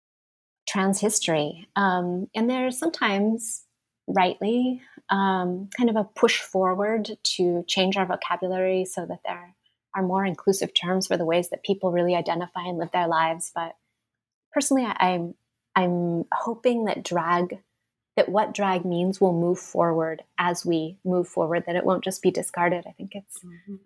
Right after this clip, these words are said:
Speaker 1: a term that has been important for people. Um, and I feel like we're hearing this a bit more now from people who are trans and non-binary and gender non-conforming, who are saying, not for everyone,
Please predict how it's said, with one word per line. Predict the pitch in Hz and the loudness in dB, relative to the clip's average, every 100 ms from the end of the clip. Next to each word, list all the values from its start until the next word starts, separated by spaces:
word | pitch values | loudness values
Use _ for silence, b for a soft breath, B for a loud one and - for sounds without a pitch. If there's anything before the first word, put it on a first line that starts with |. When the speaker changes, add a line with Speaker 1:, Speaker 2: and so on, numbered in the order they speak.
| _ - | _ -12
Speaker 1:
a | |
term | - - 214 214 196 | -8 -4 0 2 2
that | 175 165 - - - | 0 -6 -6 -6 -2
has | 208 | -2
been | - 233 | 2 2
important | 180 - - 214 - 170 - - | 2 -2 0 0 0 -4 -8 -12
for | - | -10
people. | 175 - - - 185 170 165 - _ _ _ _ _ | -8 -6 -8 -2 2 2 0 -6 _ _ _ _ _
Um, | 180 180 175 165 165 170 _ - | 0 0 0 -2 -6 -10 _ -10
and | 220 | -4
I | 240 | -4
feel | 233 294 | -2 -2
like | 294 | 0
we're | 277 | 0
hearing | 214 240 240 220 | 0 0 0 0
this | 202 | 0
a | 196 | 0
bit | 196 | 0
more | 190 190 190 190 190 196 - | 2 2 2 2 0 -2 -2
now | 185 185 180 180 190 | 2 2 2 0 -4
from | - 196 190 190 196 196 _ _ _ _ _ - | -2 0 2 2 0 -4 _ _ _ _ _ -4
people | 202 208 | -2 0
who | 196 | 2
are | 196 185 185 180 _ _ _ - | 2 0 -2 -6 _ _ _ -10
trans | - 196 190 185 | -2 2 2 2
and | 180 | -2
non-binary | 170 175 208 202 190 185 180 | -2 2 4 4 2 2 0
and | 170 | -4
gender | 175 180 | -6 -6
non-conforming, | 180 175 165 180 - 220 208 180 | -6 -8 -8 -6 -2 0 2 0
who | 180 | -4
are | 180 | -6
saying, | - 202 190 185 180 175 175 - | -4 0 2 2 0 -4 -8 -6
not | 208 220 - | -4 -4 -2
for | |
everyone, | 226 240 196 160 | 0 2 2 0